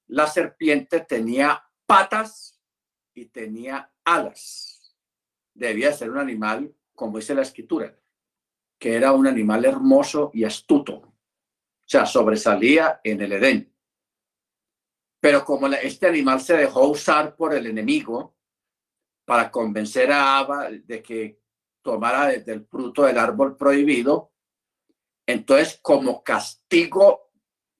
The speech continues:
el Eterno suprimió las patas y suprimió las alas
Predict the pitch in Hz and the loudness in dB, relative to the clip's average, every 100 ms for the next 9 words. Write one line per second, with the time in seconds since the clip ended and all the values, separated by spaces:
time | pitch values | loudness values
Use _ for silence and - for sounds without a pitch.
0 | _ - 131 120 - 135 135 143 170 - | _ -2 0 0 0 2 2 2 -2 -2
1 | - - - 131 117 117 127 147 160 160 | 0 0 0 -4 -2 2 4 4 4 0
2 | - _ 170 - - 180 - - _ - | -2 _ 0 0 -2 -4 -6 -20 _ -20
3 | 117 - 113 113 113 110 123 135 143 - | -18 -16 -16 -10 -8 -4 -2 -2 -2 -6
4 | _ 151 135 139 160 - - | _ 0 0 0 -4 -8 -20